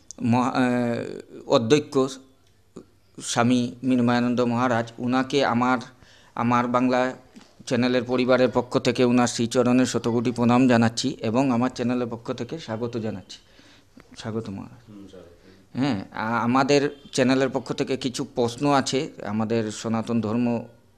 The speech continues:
Speaker 1: ভিত্তিক, সেইগুলি প্রশ্নের আনসার জানা ওনার কাছ থেকে, শ্রীমুখ থেকে শুনবো। হ্যাঁ,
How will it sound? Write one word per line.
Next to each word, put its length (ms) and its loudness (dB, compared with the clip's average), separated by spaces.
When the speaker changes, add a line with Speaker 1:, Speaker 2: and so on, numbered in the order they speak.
Speaker 1:
ভিত্তিক, 560 -4
সেইগুলি 500 -2
প্রশ্নের 440 -2
আনসার 360 0
জানা 280 -2
ওনার 280 -2
কাছ 180 -6
থেকে, 240 -6
শ্রীমুখ 360 -2
থেকে 260 -4
শুনবো। 360 0
হ্যাঁ, 220 0